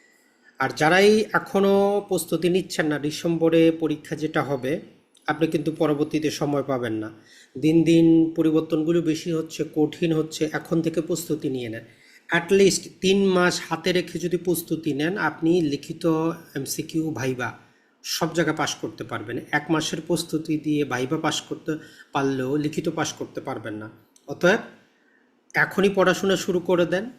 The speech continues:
প্রয়োজনে কোচিং সেন্টারে সহায়তা নেন, কোনো শিক্ষকের সহায়তা নেন, অনলাইনে ভর্তি হয়ে যান যে কোনো জায়গায়,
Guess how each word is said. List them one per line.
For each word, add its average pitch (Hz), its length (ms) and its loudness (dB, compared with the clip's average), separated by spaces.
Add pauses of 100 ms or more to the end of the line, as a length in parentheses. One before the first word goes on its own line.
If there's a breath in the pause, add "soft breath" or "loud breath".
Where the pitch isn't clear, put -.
(140)
প্রয়োজনে 156 420 0
কোচিং 160 420 -4
সেন্টারে 170 380 -2
সহায়তা 160 500 -2
নেন, 160 240 -2
কোনো 160 240 -2
শিক্ষকের 160 480 -6
সহায়তা 156 480 0
নেন, 156 180 0 (120)
অনলাইনে 160 480 4
ভর্তি 147 300 -4
হয়ে 156 200 2
যান 156 200 -2
যে 143 180 -4
কোনো 165 240 0
জায়গায়, 151 340 0